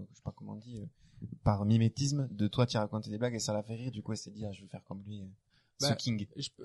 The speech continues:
Speaker 2: bah, je, je pense qu'il y a un peu, un peu de ça, mais, enfin, moi je pense qu'elle me voit faire des blagues à ses parents et tout, euh,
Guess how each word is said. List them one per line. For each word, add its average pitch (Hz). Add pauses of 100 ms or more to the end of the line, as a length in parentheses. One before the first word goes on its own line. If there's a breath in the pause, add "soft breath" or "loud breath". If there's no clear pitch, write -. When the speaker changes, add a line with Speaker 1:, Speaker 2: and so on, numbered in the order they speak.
(100)
Speaker 2:
bah, 131
je, 113 (200)
je -
pense 180
qu'il 151
y 131
a 123
un 127
peu, 139
un 135
peu 143
de 139
ça, 170
mais, 113
enfin, 120
moi 127
je 123
pense -
qu'elle 120
me 117
voit 127
faire 120
des 113
blagues 117
à 104
ses 107
parents 123
et 113
tout, 131
euh, 101